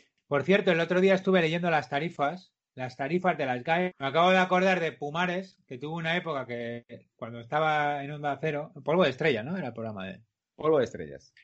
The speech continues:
Speaker 1: Y,
Speaker 2: Bueno,
Speaker 1: y
Speaker 2: ese era el de la tele.
Speaker 1: Ah, el, el, el de,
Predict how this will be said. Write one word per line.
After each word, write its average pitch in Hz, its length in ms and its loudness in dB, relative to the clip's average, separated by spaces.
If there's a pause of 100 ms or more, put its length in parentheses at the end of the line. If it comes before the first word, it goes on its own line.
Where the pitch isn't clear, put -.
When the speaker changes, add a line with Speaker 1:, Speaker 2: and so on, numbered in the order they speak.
(420)
Speaker 1:
Y, 139 80 -6
Speaker 2:
Bueno, - 300 2
Speaker 1:
y 131 120 0
Speaker 2:
ese 147 280 4
era 208 120 6
el 208 40 -2
de 180 80 4
la 117 160 2
tele. 151 320 0 (1120)
Speaker 1:
Ah, 143 280 2 (200)
el, 135 120 -6 (120)
el, 143 100 -8 (240)
el 135 120 -8
de, 147 280 -2